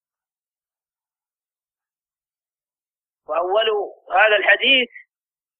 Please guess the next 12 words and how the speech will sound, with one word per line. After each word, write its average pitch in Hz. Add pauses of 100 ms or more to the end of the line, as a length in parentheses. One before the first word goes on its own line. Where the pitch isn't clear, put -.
(1600)
ذكر 196
بأنه 196
قد 185 (240)
اطلع 208
عليهم 208
رجل 226 (2000)
شديد 214 (320)
بياض 220
الثياب، 214 (1200)
شديد 220
سواد 220
الشعر، 208